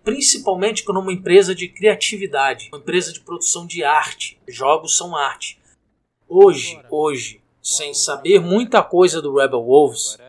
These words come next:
apostando, veja, eu não estou usando lógica baseada em fatos,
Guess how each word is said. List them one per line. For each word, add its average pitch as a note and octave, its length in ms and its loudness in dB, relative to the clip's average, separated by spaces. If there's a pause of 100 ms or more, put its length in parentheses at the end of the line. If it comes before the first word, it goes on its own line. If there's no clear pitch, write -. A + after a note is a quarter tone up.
(180)
apostando, F#3 1200 4
veja, C3+ 600 -6
eu C#3+ 160 0
não F3 320 -2
estou A3+ 520 2
usando F3 520 -4
lógica C#3+ 1120 -2 (140)
baseada D3 840 0
em C#3 180 -16 (340)
fatos, E3+ 720 -2